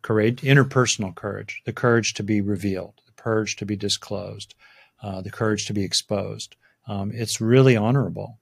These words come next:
and it takes courage. And so I tip my hat to you, you know, for having that courage. And, um, I think that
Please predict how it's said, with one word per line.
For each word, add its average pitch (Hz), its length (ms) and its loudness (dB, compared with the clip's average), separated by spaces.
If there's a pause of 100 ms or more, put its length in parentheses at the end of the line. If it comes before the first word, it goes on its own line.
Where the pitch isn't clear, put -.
(300)
and 104 460 0
it 104 180 -18
takes 120 220 -2
courage. 156 460 -2
And 107 240 -8 (100)
so 107 140 -4
I 98 80 -4
tip 123 180 -2
my 101 80 -4
hat 107 220 -4
to 98 100 -6
you, 87 160 -6 (200)
you 113 80 -2
know, 92 160 -4
for - 140 -6
having 101 240 -2
that 90 140 -8
courage. 90 400 -10 (380)
And, 117 260 0
um, 110 360 2 (1300)
I 139 100 0
think 208 200 6
that 156 200 8